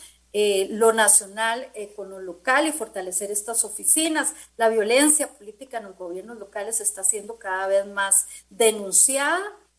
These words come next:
y en ese ámbito, eh, lo que yo te tendría que contestar es, número uno, hace escasas tres décadas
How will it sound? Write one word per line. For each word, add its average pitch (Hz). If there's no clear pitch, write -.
y 247
en 240
ese 277
ámbito, 330
eh, 226
lo 214
que 226
yo 240
te -
tendría 269
que 302
contestar 254
es, 220
número 262
uno, 320
hace 285
escasas 269
tres 294
décadas 269